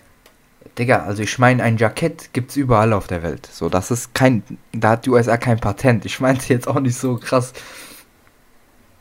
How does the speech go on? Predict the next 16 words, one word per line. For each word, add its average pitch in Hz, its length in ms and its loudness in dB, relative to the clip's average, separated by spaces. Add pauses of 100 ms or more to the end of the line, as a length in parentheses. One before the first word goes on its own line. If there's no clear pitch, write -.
(360)
Das 117 240 2
ist 151 140 6
kein 170 180 8
Anzug, - 460 2
Digga. - 240 -4
Das - 200 -8
ist - 160 -8
kein, 160 320 -2
im 123 140 0
westlichen 131 420 -6
Werten 113 220 -2
ein 107 100 -4
Anzug. 90 340 -10
Das - 200 -8
ist 113 80 -6
schon, 147 400 -4